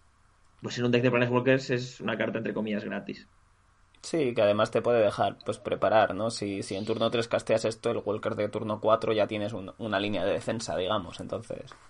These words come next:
Speaker 2: no está mal del todo, aunque no le aporte gran cosa. Luego seguro que habrá algún, algún tronado que se va, ponga a jugar esto con Trading Post o algún rollo así en, en, en, <laughs> en formatos no tan grandes y, y te haga la vida imposible bajando un montón de cabras,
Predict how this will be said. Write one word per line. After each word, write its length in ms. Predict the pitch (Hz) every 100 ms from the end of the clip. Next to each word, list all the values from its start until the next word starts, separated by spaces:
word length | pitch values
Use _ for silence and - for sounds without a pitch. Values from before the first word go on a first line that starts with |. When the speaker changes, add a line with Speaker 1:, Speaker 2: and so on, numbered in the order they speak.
| -
Speaker 2:
no 120 | -
está 200 | 101 -
mal 220 | 95 90 87
del 160 | 80
todo, 260 | - 104 - -
aunque 320 | - - -
no 120 | 90 87
le 120 | 90
aporte 540 | 101 95 - - - - _ - - - - - _ _ -
gran 500 | 110 107 - 90 104
cosa. 320 | - - 110 _ _ _ - - _ _ _ _
Luego 240 | 104 120
seguro 280 | 127 113 127
que 60 | 117
habrá 180 | 113 113
algún, 360 | 110 110 107
algún 300 | 104 110 110
tronado 340 | 110 101 101 113
que 160 | 107
se 80 | 104
va, 160 | 92 -
ponga 240 | 113 107
a 40 |
jugar 260 | 98 101 92
esto 200 | 101 -
con 160 | 90 95
Trading 360 | 90 92 95
Post 300 | 101 104 101
o 40 | -
algún 240 | 95 98
rollo 240 | 98 98
así 320 | 92 - 113 90
en, 380 | 92 92 95 -
en, 300 | 82 90 90
en, 140 | 85 110
<laughs> 60 | 110
en 320 | 107 113 107 - - -
formatos 560 | - 104 107 110 110 110
no 160 | 113
tan 200 | 110 110 107
grandes 520 | 107 110 110 113 -
y, 280 | - 90 -
y 140 | -
te 100 | 98
haga 140 | 104 101
la 100 | 98
vida 120 | 98
imposible 520 | 95 - - 104 92
bajando 300 | 87 - 92
un 60 | 90
montón 260 | 92 85
de 80 | 85
cabras, 360 | - 107 -